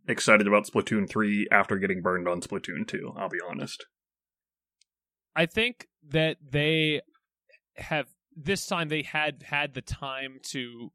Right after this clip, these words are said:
Speaker 2: kind of
Speaker 1: Do
Speaker 2: put in
Speaker 1: something.
Speaker 2: the extra work to make it a notably different game. I, I will say that I was a little concerned that the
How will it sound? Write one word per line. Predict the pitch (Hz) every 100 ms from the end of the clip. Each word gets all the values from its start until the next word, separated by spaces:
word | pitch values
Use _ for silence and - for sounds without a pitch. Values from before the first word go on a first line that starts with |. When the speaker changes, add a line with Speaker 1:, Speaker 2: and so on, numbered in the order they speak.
| -
Speaker 2:
kind | 147
of | 117 _ _ _ _ _ _ _ _ _ _ _ _
Speaker 1:
Do | -
Speaker 2:
put | 180
in | -
Speaker 1:
something. | 127 120 143 135
Speaker 2:
the | 143
extra | 151 - 165 131 - 147
work | 143 - -
to | - 135 117
make | 123 135 131
it | 135 -
a | 127 117 117 107 _ _ _ _ _ _ _ _ _ -
notably | 143 151 151 156 151 147
different | 127 127 143 113
game. | 123 131 160 160 _ _ -
I, | 139 123
I | 147
will | 147 190 185
say | 196 175
that | 156
I | 151
was | 151 139
a |
little | 143 151 160
concerned | - 147 120 165 151 143
that | 120
the | 135